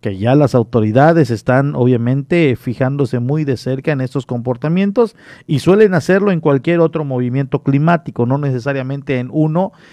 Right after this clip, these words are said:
que vaya a azotar Cozumel, Quintana Roo. No, no, no, no. Ellos, desde que hay una formación en el Atlántico, desde que ya se comienza a dar una, ahí cierto, em, cierto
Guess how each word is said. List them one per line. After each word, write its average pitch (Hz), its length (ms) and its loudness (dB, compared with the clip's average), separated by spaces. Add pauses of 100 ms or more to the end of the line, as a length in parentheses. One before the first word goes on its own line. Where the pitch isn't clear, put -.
(220)
que 127 360 0
vaya 127 540 0
a 117 40 -4
azotar 131 760 0
Cozumel, 131 800 -4
Quintana 98 400 -12
Roo. 107 140 -4
No, 120 260 4
no, 117 220 -2
no, 95 180 -10
no. 85 260 -16 (480)
Ellos, 156 320 4
desde 123 320 -6
que 113 120 -4
hay 127 140 4
una 160 180 2
formación 131 880 -2
en 143 120 -2
el 113 120 -2
Atlántico, 147 720 -4
desde 113 260 -4
que 110 140 -10
ya 131 160 0
se 143 160 -6
comienza 123 420 -6
a 117 40 -2
dar 123 160 -2
una, 110 520 -6
ahí 135 340 -2 (320)
cierto, 151 800 0
em, 117 720 0 (160)
cierto 135 720 -2